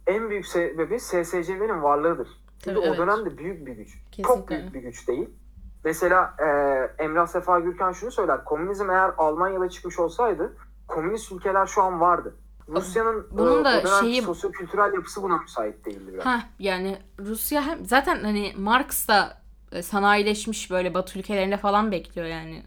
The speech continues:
Speaker 2: sosyalizmi. Rusya bir de çok geriden hani bir devrim yapıyor. Çok gelişmemiş bir ülke. Çok fakir bir ülkeyken devrim yapıyor falan.
Speaker 1: Ya fırsatı yakalayınca yapışıyorlar abi. Şimdi,
Speaker 2: Evet.
Speaker 1: e,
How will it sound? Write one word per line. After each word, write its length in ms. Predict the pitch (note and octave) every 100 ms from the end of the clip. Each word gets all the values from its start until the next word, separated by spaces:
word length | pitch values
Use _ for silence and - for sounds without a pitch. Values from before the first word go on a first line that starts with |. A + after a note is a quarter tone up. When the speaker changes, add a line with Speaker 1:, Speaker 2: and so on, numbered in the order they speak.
| - -
Speaker 2:
sosyalizmi. 680 | - F3 - F3 F3+ D#4+ F#4+ - - - - - - - -
Rusya 420 | B3+ B3+ E4+ D#4
bir 60 | C#4+
de 220 | D4+ F3
çok 300 | - D#4 -
geriden 440 | A3 F3+ F3 E3+ - - -
hani 240 | F3 F3
bir 220 | F3+ E3+
devrim 360 | F3+ E3+ E3 E3+
yapıyor. 340 | E3 - E3 E3 -
Çok 280 | C4 C4
gelişmemiş 600 | A#3 G#3 - F3+ E3 -
bir 180 | E3+ D3
ülke. 260 | - D#3+ C3+
Çok 240 | - A3 G#3+
fakir 360 | G#3+ G#3+ F3+
bir 140 | E3+ E3
ülkeyken 460 | - E3+ E3+ E3
devrim 300 | E3 D3+ -
yapıyor 280 | - - -
falan. 280 | - - - - - - -
Speaker 1:
Ya 140 | E3
fırsatı 480 | D3+ - D3 A3 G#3+
yakalayınca 520 | G#3 F#3 G3 A3+ E3+
yapışıyorlar 460 | D3 - - - -
abi. 220 | - -
Şimdi, 260 | - - C3+
Speaker 2:
Evet. 400 | G3+ F3+ - - -
Speaker 1:
e, 60 | C#3